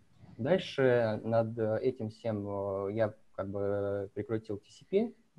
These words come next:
уровень. Вот, э, T C P, э, в T C P пакет у нас заворачивается H T T P запрос, а там внутри, помимо хедера, лежит, э,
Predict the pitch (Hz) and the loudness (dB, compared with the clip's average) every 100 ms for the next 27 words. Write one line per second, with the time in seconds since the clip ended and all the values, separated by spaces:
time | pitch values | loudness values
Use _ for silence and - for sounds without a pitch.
0 | 139 - 139 139 131 127 135 - _ - | -18 -4 0 4 4 2 -2 -8 _ -10
1 | 113 107 107 107 104 104 101 101 101 101 | -2 0 0 -4 -6 -4 -2 -2 -2 -2
2 | 98 - _ _ - 110 120 - 120 113 | -6 -10 _ _ -18 -8 -8 -2 0 2
3 | 104 - 107 104 104 101 101 104 - - | 2 0 -2 -2 -2 -2 -2 -4 -8 -14
4 | - - 110 - 131 113 113 113 110 104 | -18 -14 -12 -6 -2 -2 -4 -6 -4 -6
5 | 104 107 110 107 107 98 - 104 101 98 | -4 0 0 -2 -6 -6 -6 -4 -2 -2
6 | - 110 110 - - 113 110 107 180 214 | -4 -8 -10 -16 -12 -8 -6 0 0 0
7 | - _ _ - 104 - 180 180 131 113 | -2 _ _ -10 -6 2 2 2 -2 -2
8 | 131 160 110 113 110 107 180 160 123 107 | -2 -2 -2 -2 -2 0 0 2 2 2
9 | 104 104 127 147 - | 0 -2 -2 -2 -4